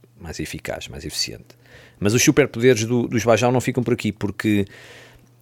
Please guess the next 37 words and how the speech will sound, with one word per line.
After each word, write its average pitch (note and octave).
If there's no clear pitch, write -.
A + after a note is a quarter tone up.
como C3+
sabem C#3+
lidar A#2
com -
maior, A#2+
com G#2
uma G2
maior A#2
privação F#2+
do E2+
oxigênio, G2+
também A2+
desenvol-, G#2
desenvolveram G#2
um G2+
mecanismo, G#2+
hum, G#2
mais A#2
rápido, G#2
isto G#2
é, D#2+
com A2+
as G#2
décadas, G2
este -
povo A2+
desenvolveu, G2
e D#2+
ouçam F#2
bem F2
isto, -
eu E2
não E2+
tinha D2+
noção C2+
disto, C2+
é C2+